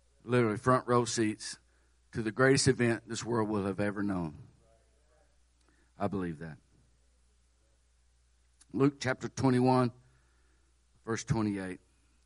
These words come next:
"And when these things begin to come to pass, then look up and lift up your heads,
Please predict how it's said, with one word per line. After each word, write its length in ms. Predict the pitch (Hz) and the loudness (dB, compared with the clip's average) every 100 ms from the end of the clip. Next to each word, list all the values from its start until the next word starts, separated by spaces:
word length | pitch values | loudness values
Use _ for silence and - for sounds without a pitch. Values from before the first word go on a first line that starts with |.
| _ _ _ _ _ _ _ _ _ _ _ | _ _ _ _ _ _ _ _ _ _ _
"And 100 | - | 2
when 120 | 135 143 | 6 6
these 200 | 160 - | 4 2
things 400 | 165 165 160 - | 4 6 6 2
begin 360 | 131 151 151 | 0 2 2
to 80 | 139 | 0
come 280 | - 151 156 | 2 2 2
to 60 | |
pass, 640 | - 139 113 85 - - - _ _ _ _ _ _ _ _ _ _ _ _ _ _ _ _ _ | 6 6 6 -2 -10 -14 -18 _ _ _ _ _ _ _ _ _ _ _ _ _ _ _ _ _
then 260 | - 120 110 | 2 2 4
look 220 | 123 - | 2 4
up 320 | 165 110 - _ _ _ _ _ _ _ _ _ _ _ _ _ _ - | 0 0 -6 _ _ _ _ _ _ _ _ _ _ _ _ _ _ -10
and 140 | 104 | -2
lift 200 | 117 - | 0 2
up 160 | 123 127 | 0 2
your 120 | 131 | 0
heads, 580 | - 101 85 82 - | 0 -4 -6 -10 -16